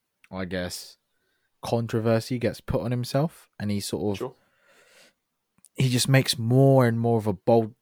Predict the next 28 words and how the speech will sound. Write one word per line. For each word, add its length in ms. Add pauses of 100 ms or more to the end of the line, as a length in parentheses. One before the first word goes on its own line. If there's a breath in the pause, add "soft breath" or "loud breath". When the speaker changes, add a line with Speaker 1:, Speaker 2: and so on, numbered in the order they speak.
Speaker 1:
bold 260
statement. 840
Like, 220
he 100
one-ups 680
himself 460
Speaker 2:
<clears throat> 40
Speaker 1:
either 420
in 220
person 640
or 180
in 140
real 220
life, 480 (580 loud breath)
and 180
he 100
just 200
can't 300
keep 200
up 160
with 160
it. 140
It's 120
gonna, 300
it's 180
gonna 200
come 280
to 220